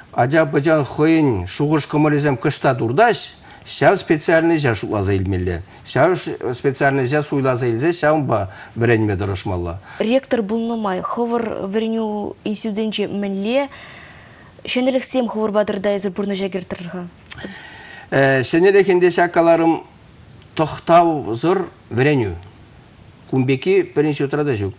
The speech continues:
Speaker 1: Бірін ажап жаса деге.
Speaker 2: Мгм, кылакалар,
Speaker 1: Да,
Speaker 2: ресер.
Speaker 1: да,
Speaker 2: Мгм.
Speaker 1: так, да. Унзыр бұшне сяк міндіріх, бесплатах, я, бір ярап бұр ютсе живзене.
Speaker 2: Тюлевзір,
Speaker 1: Да,
Speaker 2: бірнеше.
Speaker 1: тюлевзір, да.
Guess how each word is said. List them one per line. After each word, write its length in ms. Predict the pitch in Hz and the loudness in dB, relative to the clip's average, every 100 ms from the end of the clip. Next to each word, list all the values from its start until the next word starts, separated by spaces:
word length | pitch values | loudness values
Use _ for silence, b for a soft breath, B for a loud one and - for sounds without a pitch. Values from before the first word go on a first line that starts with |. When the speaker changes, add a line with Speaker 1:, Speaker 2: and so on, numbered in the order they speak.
| 135 | -2
Speaker 1:
Бірін 280 | 147 143 - - B B B | 0 0 -4 -16 B B B
ажап 240 | 123 123 120 | -2 -2 0
жаса 220 | 120 113 | -2 -2
деге. 320 | 107 110 151 190 - - | -2 -2 -4 -6 -20 -16
Speaker 2:
Мгм, 220 | 208 190 190 | -12 -12 -6
кылакалар, 420 | 226 220 196 175 | -6 -4 -8 -4
Speaker 1:
Да, 280 | - 202 101 | 0 2 2
Speaker 2:
ресер. 40 | 101 | -2
Speaker 1:
да, 140 | 117 | -2
Speaker 2:
Мгм. 80 | - | -2
Speaker 1:
так, 220 | 117 156 | -2 -2
да. 160 | 127 90 92 B B B B | -4 -6 -8 B B B B
Унзыр 300 | 143 143 170 | 0 2 2
бұшне 520 | 156 147 170 170 160 - - - - B B | 2 0 2 4 2 -2 -18 -20 -20 B B
сяк 400 | - 151 147 - | -2 0 -2 -4
міндіріх, 520 | 143 139 139 180 - - 107 | -2 0 0 -2 -6 -16 -8
бесплатах, 560 | 123 127 135 160 - | -8 -4 -2 -2 -2
я, 120 | 139 | -4
бір 320 | 120 127 127 135 | -4 -4 -2 -2
ярап 320 | 127 135 - | 0 -2 -2
бұр 200 | 139 120 - | -4 -4 -6
ютсе 300 | 117 123 131 | -4 -2 -2
живзене. 480 | 131 123 107 92 95 - - - - | -2 -2 -2 -4 -6 -12 -20 -20 -10
Speaker 2:
Тюлевзір, 400 | 208 185 170 - | -8 -8 -10 -6
Speaker 1:
Да, 320 | 131 123 110 | 0 2 2
Speaker 2:
бірнеше. 80 | 107 | 0
Speaker 1:
тюлевзір, 400 | 131 117 104 117 | 0 0 2 -2
да. 360 | 110 104 98 98 | -2 -2 -2 -4